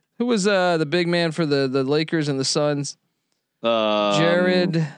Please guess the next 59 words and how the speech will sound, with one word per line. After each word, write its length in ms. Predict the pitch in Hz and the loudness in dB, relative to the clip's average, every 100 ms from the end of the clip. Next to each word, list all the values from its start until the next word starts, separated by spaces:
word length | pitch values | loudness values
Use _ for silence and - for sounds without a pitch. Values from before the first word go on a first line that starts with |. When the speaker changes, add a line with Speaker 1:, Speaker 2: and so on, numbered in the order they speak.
| - | -14
Speaker 1:
Jared 560 | 156 160 170 175 175 151 | -4 -2 0 0 0 0
Speaker 2:
Dud-, 200 | 160 143 | 0 0
Speaker 1:
Dudley. 200 | 131 107 | -2 0
Speaker 2:
Jared 200 | 127 147 | 0 2
Speaker 1:
Yeah. 60 | |
Speaker 2:
Dudley? 380 | 143 147 160 170 - - | 0 2 2 0 -4 -6
Yeah. 180 | 98 87 | -4 -2
I 20 | |
don't 60 | 87 | -2
know 120 | 170 | -2
if 60 | 117 | 0
he's 120 | 98 | -2
a 60 | 82 | 0
big 280 | 113 143 | 0 0
man. 240 | 101 90 95 | 0 2 2
He 60 | |
was 100 | 127 95 | 2 2
a 60 | |
wing 220 | 92 131 | 2 0
guy. 200 | 95 85 | 0 0
He's, 140 | 113 90 | 0 -2
like, 100 | 78 | -4
six 220 | 120 98 | -4 -2
six. 220 | - 123 | -2 0
Speaker 1:
Well, 200 | 131 214 | 2 2
he 100 | 196 | 2
was 120 | 170 139 | -2 -2
big 240 | 180 165 | -2 0
in 100 | 139 | -2
college. 540 | 156 143 131 123 - - - _ | -2 -2 -2 -4 -8 -12 -20 _
Speaker 2:
<laughs> 0 | - - - 151 - 156 | -14 -8 -4 -2 -2 -2
He's 100 | 208 | -2
a, 120 | 104 90 - | -4 -8 -6
he's 160 | 113 | -6
a, 60 | 98 _ _ _ - | -6 _ _ _ -2
Speaker 1:
You 80 | - | 0
Speaker 2:
he's 20 | |
a 20 | |
Speaker 1:
gotta 0 | |
Speaker 2:
good 60 | 196 | 2
Speaker 1:
remember, 340 | 196 196 - | 2 2 0
Speaker 2:
player. 160 | 156 - | 0 -4
Speaker 1:
L-, 60 | |
Larry 280 | 151 180 208 | 0 0 2
Johnson 380 | 180 190 156 160 | 0 0 0 -2
played 220 | 180 170 | 0 -2
some, 160 | 170 147 | -2 -2
some 200 | 160 139 | -2 -2
center 380 | - 165 160 139 | -2 0 0 0
at 180 | 135 | 0
U 220 | 135 147 147 | 0 0 0
N 60 | |
L 100 | 139 | 0
V, 120 | 135 | 0
and 120 | 160 135 | -2 -2
he's 160 | 123 | -2
Speaker 2:
<laughs> 0 | |
Speaker 1:
six 200 | 165 160 | -2 -2
five. 400 | - 156 151 120 | -2 0 0 -2